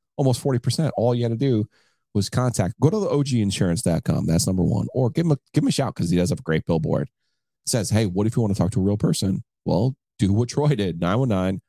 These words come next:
seven seven nine, eight two seven seven. Save yourself some money insurance.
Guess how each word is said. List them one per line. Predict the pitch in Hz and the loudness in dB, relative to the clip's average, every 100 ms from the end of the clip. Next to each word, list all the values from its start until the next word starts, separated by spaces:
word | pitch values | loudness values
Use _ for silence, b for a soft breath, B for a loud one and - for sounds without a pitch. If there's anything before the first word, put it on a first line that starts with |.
| - | -2
seven | 101 98 104 | 0 2 2
seven | 104 92 | 0 2
nine, | 80 80 - | 2 0 2
eight | 90 90 | 0 2
two | 87 | 0
seven | - 82 80 | 0 0 0
seven. | - 78 - - _ _ _ - | 0 0 -2 -6 _ _ _ -6
Save | - 98 | 0 2
yourself | 87 90 - | 2 -2 -2
some | 85 | 0
money | 80 78 | 0 2
insurance. | 80 - 80 80 - | 0 0 0 0 -2